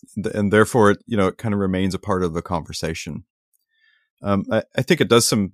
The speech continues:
very handy things for the arguments, right? Like, it does, uh, like I said, I appreciate the essentialist argument as well. And, you know, maybe, you know, is, is the essential nature of matter that it's,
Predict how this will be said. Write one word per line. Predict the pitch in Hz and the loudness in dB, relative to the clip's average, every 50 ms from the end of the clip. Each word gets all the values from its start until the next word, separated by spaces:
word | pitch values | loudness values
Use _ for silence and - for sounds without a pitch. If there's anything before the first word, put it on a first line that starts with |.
| _ - | _ -2
very | - 98 92 92 | 0 2 2 2
handy | 92 107 104 110 110 104 95 | 2 0 0 0 0 0 -2
things | - 101 95 110 117 95 95 104 - | -2 -2 0 0 0 0 -2 -4 -6
for | - - 90 | -6 -6 -4
the | 85 78 | -4 -4
arguments, | - 80 80 87 180 82 80 - - - | -4 -4 -6 -6 -8 -8 -8 -10 -10 -8
right? | 80 82 87 85 | -6 -6 -6 -4
Like, | 64 78 80 - - | -6 -8 -8 -10 -12
it | - 117 | -16 -10
does, | - 73 73 82 82 80 80 80 - - - _ _ _ _ _ _ _ _ _ _ _ _ _ _ - | -8 -6 -4 -4 -4 -6 -6 -10 -12 -12 -14 _ _ _ _ _ _ _ _ _ _ _ _ _ _ -10
uh, | - - | -6 -6
like | 80 90 | -6 -4
I | - | -4
said, | - - 104 90 85 76 | -2 0 2 2 2 2
I | 80 87 | 0 0
appreciate | 85 - - 95 87 - - 90 85 - | -2 -2 -4 -6 -4 -2 -2 -2 -2 -2
the | - 85 78 76 | -2 -6 -4 -4
essentialist | - 90 - - 92 80 - - 82 82 78 - - 67 | -6 -8 -8 -6 -8 -8 -8 -6 -6 -6 -6 -8 -8 -6
argument | 82 87 90 85 90 82 80 80 - - | -4 -4 -2 -2 -4 -4 -6 -8 -8 -10
as | 78 76 - - | -12 -12 -10 -6
well. | 87 87 90 98 98 95 90 | -4 -2 0 0 -2 -2 -4
And, | 82 80 78 _ _ _ _ _ _ _ _ _ _ _ _ | -6 -8 -12 _ _ _ _ _ _ _ _ _ _ _ _
you | - 104 | -8 -6
know, | 95 87 82 | -4 -4 -2
maybe, | 82 78 80 85 87 87 98 95 95 98 98 98 95 92 95 98 170 _ _ _ _ _ _ - 160 - | -4 -2 -2 -2 -2 0 0 0 0 0 0 -2 -2 -4 -8 -14 -18 _ _ _ _ _ _ -20 -20 -20
you | 92 - 87 | -18 -14 -10
know, | 180 90 113 | -8 -6 -6
is, | 110 87 80 - | -6 -6 -8 -10
is | - 87 85 | -12 -12 -10
the | 90 82 80 | -8 -6 -6
essential | 85 85 - - 90 - - 107 | -6 -6 -6 -6 -6 -6 -6 -4
nature | 92 90 87 90 - - 101 | -2 -2 -2 -2 -2 -2 -4
of | 95 90 87 | -4 -2 -4
matter | 87 85 87 98 104 90 | -2 -2 -2 0 -2 0
that | 90 90 87 | 0 -2 -2
it's, | 85 82 - - | -4 -6 -10 -16